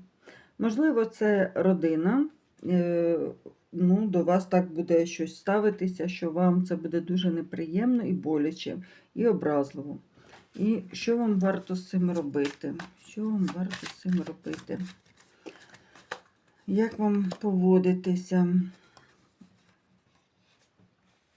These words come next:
По-перше, не приймайте, ось зірка вам вийшла на пораду, перевернута. Е,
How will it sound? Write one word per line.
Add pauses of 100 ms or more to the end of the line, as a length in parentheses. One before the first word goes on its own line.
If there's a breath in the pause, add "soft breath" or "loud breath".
(880 soft breath)
По-перше,
не
приймайте,
ось
зірка
вам
вийшла
на
пораду,
перевернута. (640 loud breath)
Е,